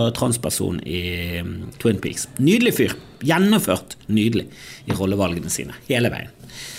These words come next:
Men jeg ser liksom ikke for meg at det skal være en trussel mot min, eh, personlighet. At noen legger ut et dum, dum video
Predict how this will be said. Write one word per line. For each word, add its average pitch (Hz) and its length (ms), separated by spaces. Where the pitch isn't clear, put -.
Men 143 140
jeg 262 80
ser 233 180
liksom 202 300
ikke 196 100
for 185 240
meg 151 80
at 143 80
det 156 80
skal 135 160
være 123 300
en 127 100
trussel 123 400
mot 101 160
min, 101 320
eh, 60 380
personlighet. - 960
At 110 80
noen 117 160
legger 107 320
ut 95 540
et 98 120
dum, 101 400
dum 110 400
video 98 400